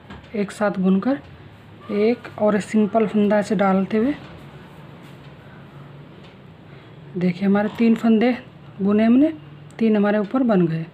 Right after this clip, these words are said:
फिर एक सीधा, सीधे को हम सीधा ही बुन लेंगे, एक,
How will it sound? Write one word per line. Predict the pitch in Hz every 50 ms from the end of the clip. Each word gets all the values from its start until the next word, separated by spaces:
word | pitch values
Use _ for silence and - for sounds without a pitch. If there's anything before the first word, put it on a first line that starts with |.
| - - - - - - - - - - - - - - - -
फिर | - 220 220 220
एक | 226 240 233 -
सीधा, | - - 202 180 175 185 180 175 - -
सीधे | - - 220 185 208 220
को | 214 233 226
हम | 247 285 320 311 - -
सीधा | - - 226 185 190 190
ही | 196
बुन | 190 190 196
लेंगे, | 190 196 208 220 254 294 - - - - - - - - - - - - - - - - - - - - - - - - - - - - - - - - - - - - - - - - - - - - - - - - - - - - - - - - - - - - 220
एक, | 214 208 208 208 208 208 208